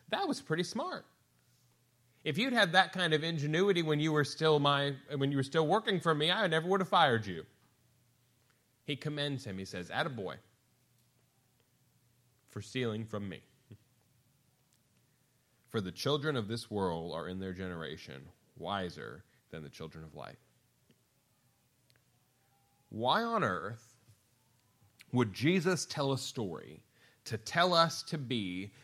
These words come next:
like the thieving manager, the unjust steward? Why in the world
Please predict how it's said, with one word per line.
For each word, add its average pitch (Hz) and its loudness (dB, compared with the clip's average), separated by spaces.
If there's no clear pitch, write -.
like 113 -4
the 98 -10
thieving 123 -6
manager, 87 -10
the 87 -12
unjust 101 -10
steward? - -14
Why 214 4
in 208 2
the 196 4
world 120 2